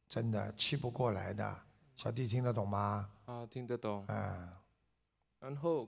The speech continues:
Speaker 2: 呃，功课怎么做啊？
Speaker 1: 功课就大悲咒二十一遍，心经二十一遍，礼佛念三遍。
Speaker 2: 好。
Speaker 1: 然后七佛灭罪真言要念一百零八遍一天。
Speaker 2: 好，好。
Speaker 1: 连续先念三个月。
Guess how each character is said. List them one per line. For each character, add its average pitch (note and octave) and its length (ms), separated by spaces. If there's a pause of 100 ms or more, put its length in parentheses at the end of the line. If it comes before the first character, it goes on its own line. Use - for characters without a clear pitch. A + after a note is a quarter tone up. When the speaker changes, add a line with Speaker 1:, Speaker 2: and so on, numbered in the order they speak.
Speaker 2:
呃， A#2+ 140
功 D3 220
课 D#3+ 220
怎 B2+ 140
么 A2 120
做 A2 260
啊？ G#2 160 (180)
Speaker 1:
功 C#3 120
课 D3 160
就 C3+ 140
大 C3+ 220
悲 C3+ 180
咒 C3 180
二 B2 160
十 B2 140
一 B2 140
遍， A#2+ 200
心 B2+ 240
经 B2 160
二 A#2 120
十 A2 160
一 G#2+ 100
遍， A2 340 (380)
礼 A#2+ 240
佛 A2+ 420 (360)
念 A2 360 (520)
三 A#2+ 260
遍。 A2 340 (500)
Speaker 2:
好。 A2 280
Speaker 1:
然 B2+ 180
后 B2+ 400 (460)
七 C#3+ 160
佛 A#2 160
灭 B2 160
罪 A#2+ 160
真 B2 180
言 A2 360 (460)
要 B2 180
念 A2 280 (580)
一 C#3 100
百 A2+ 160
零 A2 160
八 A2+ 120
遍 A2+ 240
一 A2 60
天。 G#2+ 420 (220)
Speaker 2:
好， A2+ 220
好。 G#2+ 240
Speaker 1:
连 B2 180
续 A2 220
先 A#2+ 200
念 A2+ 380
三 A2+ 220
个 A2+ 80
月。 G#2 280